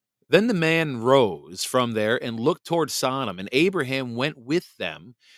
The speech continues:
and sent them on their way. And the Lord said, "Shall I hide from Abraham what I am doing? Since Abraham shall surely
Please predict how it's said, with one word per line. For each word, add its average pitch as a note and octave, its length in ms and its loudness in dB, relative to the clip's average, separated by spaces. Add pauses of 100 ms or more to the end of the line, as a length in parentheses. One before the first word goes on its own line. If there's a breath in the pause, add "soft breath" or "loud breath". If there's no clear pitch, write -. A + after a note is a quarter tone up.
(200 soft breath)
and A#2 180 -2
sent C#3 380 -2
them B2+ 240 -4
on G2 200 -8
their G#2 120 -6
way. B2 360 -2
And A#2 180 -6
the A2+ 60 -2
Lord C#3 280 0
said, E3+ 300 -2
"Shall A#2 320 -2
I B2+ 220 -6
hide A2 320 -6
from G#2+ 180 -8
Abraham C3+ 720 -6
what G#2 260 -4
I A#2 140 -8
am F#2+ 220 -8
doing? A#2+ 420 -8 (300 soft breath)
Since A2+ 260 -4
Abraham B2+ 400 0
shall A2 260 0
surely B2+ 560 -2